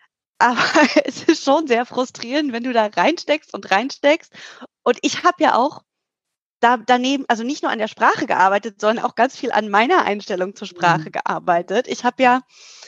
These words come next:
Speaker 1: weiß ich nicht, hinterfragt, ob ich überhaupt Deutsch sprechen möchte oder warum mir das so wichtig ist mit den Großeltern, mit der Anerkennung und welcher Teil von mir vielleicht unbewusst dafür sorgt, dass ich in den Niederlanden nicht Deutsch spreche. Ich hab ja
Speaker 2: Mhm.
Speaker 1: so viel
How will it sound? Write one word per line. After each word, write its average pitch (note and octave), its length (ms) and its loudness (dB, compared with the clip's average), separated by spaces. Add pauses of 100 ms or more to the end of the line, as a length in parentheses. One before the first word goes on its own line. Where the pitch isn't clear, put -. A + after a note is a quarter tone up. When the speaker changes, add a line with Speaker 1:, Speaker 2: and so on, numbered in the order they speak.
(920)
Speaker 1:
weiß A3+ 180 2
ich F4 100 4
nicht, F#3+ 300 -2 (140)
hinterfragt, A#3+ 680 2 (220)
ob - 220 0
ich A#3+ 140 -8
überhaupt A#3+ 480 0
Deutsch A#3 240 -2
sprechen B3 420 -6
möchte C4+ 500 0
oder G3+ 280 -4
warum A3 280 0
mir A#3+ 100 -2
das A#3 200 2
so C4+ 160 -6
wichtig F4+ 400 -2
ist D4 200 -6
mit G#3+ 160 -6
den G3+ 120 0
Großeltern, F#3 640 -4
mit F#3+ 160 -14
der F#3 180 0
Anerkennung F3+ 680 -2
und G3 180 -10
welcher G#3 260 0
Teil A3 280 4
von A3 180 -6
mir A3 180 -2
vielleicht A3 440 0
unbewusst A#3 520 -4
dafür A#3 220 -4
sorgt, A3 400 0 (440)
dass G#3 160 0
ich - 140 -12
in A#3 100 -4
den A#3 140 -2
Niederlanden B3 540 2
nicht C#4 340 0
Deutsch F#3 260 0
spreche. F#3 300 -6
Ich A3 120 -6
hab D4 160 -2
ja D4 80 2
Speaker 2:
Mhm. C4 60 -2
Speaker 1:
so E4 160 -2
viel C4 340 -2